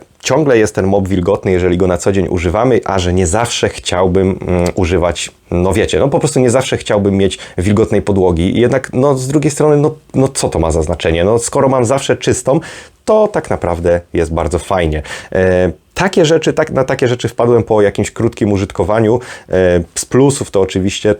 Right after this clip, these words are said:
to, jak widzieliście, jak fajnie działa, mm, w sensie jak fajnie tutaj wciągnął wszystko, co, co, co mu tutaj przygotowałem do testów. E, fajny odgłos, jest cichy, niedrażniący jest taki ten odgłos.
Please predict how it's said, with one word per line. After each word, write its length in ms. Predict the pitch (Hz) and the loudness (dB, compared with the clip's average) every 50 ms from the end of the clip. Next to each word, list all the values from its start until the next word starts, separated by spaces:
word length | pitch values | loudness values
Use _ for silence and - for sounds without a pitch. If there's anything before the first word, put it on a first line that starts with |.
| - _ | -4 _
to, 160 | - 101 98 | 0 2 4
jak 160 | 98 95 90 90 | 4 2 0 -2
widzieliście, 600 | 90 82 92 90 90 90 - - 90 85 - - - | -2 0 0 0 0 -2 -4 -2 -2 -2 -2 -2 -4
jak 160 | 90 85 - | -4 -4 -4
fajnie 320 | - - 95 92 90 85 80 | -4 -2 0 0 0 0 2
działa, 420 | 85 113 117 120 104 92 90 - - | 2 2 2 2 2 2 0 -2 -2
mm, 320 | 92 90 87 85 85 85 | -4 -4 -2 -2 -2 -4
w 40 | 82 | -4
sensie 280 | - 87 85 80 - 85 | -4 -6 -6 -4 -2 -4
jak 120 | 82 - | -4 -4
fajnie 300 | - - 85 85 82 82 | -4 -4 -2 -2 -2 -2
tutaj 260 | - 90 80 82 78 | -2 -2 0 0 -2
wciągnął 340 | - - - 87 90 85 82 | -2 -2 -2 0 0 0 0
wszystko, 340 | - - - - - - 80 | 0 -2 -4 -4 -2 -4 -4
co, 220 | - - 82 78 | -2 0 0 -2
co, 220 | - - - - 73 | -2 -2 -6 -6 -4
co 160 | - - 80 | -2 -2 0
mu 120 | 80 80 | 0 -2
tutaj 240 | 76 - - - 92 | -2 -2 -2 -2 -2
przygotowałem 560 | - - - 87 82 - 85 82 85 82 82 | 0 0 0 0 0 0 0 0 0 0 0
do 80 | 80 92 | 0 0
testów. 420 | - 117 107 - - - 95 92 - - - - - - | 0 0 0 0 0 -2 -2 -2 -2 -8 -14 -16 -6 -2
E, 260 | - 85 85 82 80 | 0 2 2 2 0
fajny 420 | - - - 113 117 113 107 101 101 | -2 -2 -2 0 0 2 2 2 2
odgłos, 300 | 95 98 107 104 - - | 2 2 0 0 0 -2
jest 180 | - - - | -4 -4 -4
cichy, 440 | - - 113 98 - 90 85 82 80 - | -2 -2 -2 0 2 0 0 0 0 -2
niedrażniący 1000 | 92 101 107 107 104 107 101 92 101 104 98 92 87 101 104 101 98 98 90 - 90 | 0 0 2 2 2 2 2 2 2 2 0 0 0 2 2 2 2 0 0 0 0
jest 140 | 85 - | 0 0
taki 240 | - 90 - - 87 | -2 -2 -2 -2 -2
ten 140 | - 87 76 - | 0 0 0 2
odgłos. 400 | 87 90 90 87 92 90 85 | 0 0 2 2 0 0 0